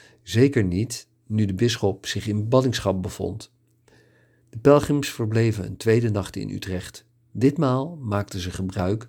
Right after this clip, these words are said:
van de gastvrijheid van het klooster. Ze mochten hun dekens uitspreiden in een ruimte die altijd gereserveerd werd voor reizigers.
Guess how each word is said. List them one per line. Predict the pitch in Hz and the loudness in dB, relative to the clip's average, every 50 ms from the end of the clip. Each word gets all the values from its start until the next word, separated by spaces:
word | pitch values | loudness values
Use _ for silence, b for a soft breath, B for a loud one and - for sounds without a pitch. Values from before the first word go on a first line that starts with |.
| - _ | -16 _
van | _ - - 107 | _ -8 -6 -6
de | 101 | -4
gastvrijheid | - - - 87 - - - 92 87 90 98 104 - | -4 -6 -6 -6 -6 -6 -4 -2 0 0 0 0 0
van | - 127 | 0 0
het | 127 123 123 | 0 0 0
klooster. | - 104 95 92 107 - - - - - _ _ _ - b b b b b b b b b b b b b b b | 0 0 0 0 -2 -4 -8 -12 -16 -20 _ _ _ -20 b b b b b b b b b b b b b b b
Ze | - - 123 | -2 2 4
mochten | 131 139 135 - - 123 | 4 4 4 4 2 2
hun | 110 104 98 | 2 2 2
dekens | 101 117 135 139 - 135 110 - | 4 4 4 4 2 -2 -2 -2
uitspreiden | 98 104 107 110 - - - 113 110 107 107 107 110 - | 0 0 0 -2 -4 -6 -4 -2 0 2 2 2 0 -2
in | - - 107 | -2 -2 -2
een | 101 95 92 | -2 -2 0
ruimte | 92 101 107 117 117 113 - - | 2 2 2 2 2 0 -4 -4
die | 127 123 127 - | -4 -4 -4 0
altijd | - 127 131 - 147 135 135 | 0 0 2 4 2 2 2
gereserveerd | - - 120 110 107 92 92 90 - 101 95 98 95 | 0 0 0 0 0 0 -2 -4 -2 0 0 0 0
werd | - 95 104 110 | 0 -2 -4 -4
voor | - - - 113 | -4 -4 -4 -2
reizigers. | 107 107 95 85 85 82 - - 110 107 104 - - - | 0 0 0 0 -2 -4 -6 -8 -10 -10 -10 -10 -14 -16